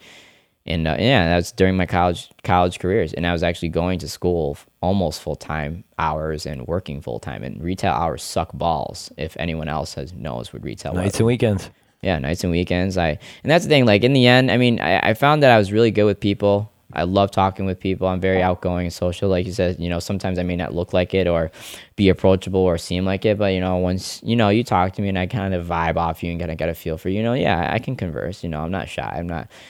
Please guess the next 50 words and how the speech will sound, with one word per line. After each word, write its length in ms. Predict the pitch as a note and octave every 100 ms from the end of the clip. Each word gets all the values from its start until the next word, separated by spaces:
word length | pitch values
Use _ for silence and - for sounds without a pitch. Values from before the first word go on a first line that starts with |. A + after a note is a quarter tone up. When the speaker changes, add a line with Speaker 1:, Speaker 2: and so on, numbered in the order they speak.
| - -
Speaker 1:
you 60 |
know, 60 | E2+
I 20 |
have 60 | E2
nothing 240 | E2 E2+
to 60 | D2+
hide. 420 | D#2+ E2+ C2+ C#2+ _ -
I 80 | E2
have 160 | E2 - -
absolutely 360 | E2 - D2+
nothing 280 | C#2+ - C2
to 60 | -
hide. 160 | -
I'm 120 | A1 -
pretty 200 | D#2 D2
black 260 | C2 C2+
and 100 | B1+
white 160 | C2 -
with 120 | -
people, 280 | C2 - -
so. 380 | - C#2 A#1+ F2+
Speaker 2:
No, 80 | A#2
you 100 | A2
got 140 | G#2+
a 40 |
lot 140 | G2+ G2
to 60 | F#2+
share. 380 | A2+ A2 F#2+ - -
Speaker 1:
Yeah. 280 | D2 B1+ A2+
Speaker 2:
Uh, 20 |
when 140 | A#2+ D3
you're 80 |
talking 160 | D3+ E3
about 160 | D3+ C#3+
nutrition, 360 | - D3+ C3+
I 40 | A2+
wanna 140 | A#2+
go 80 | G#2+
back 180 | A#2 -
to 80 |
something, 500 | A2 A2 F#2 G2 F#2 -
uh, 220 | F#2 F2
because 300 | D#2+ F#2+ A2
I 40 | G2
really, 460 | G2 B2 B2 A2+ - -
obviously 380 | G#2 G#2+ G2+ G#2+
this 120 | F#2
podcast, 460 | - G2 - F#2 E2+
we're 80 | F2+
focusing, 420 | F#2 E2+ F#2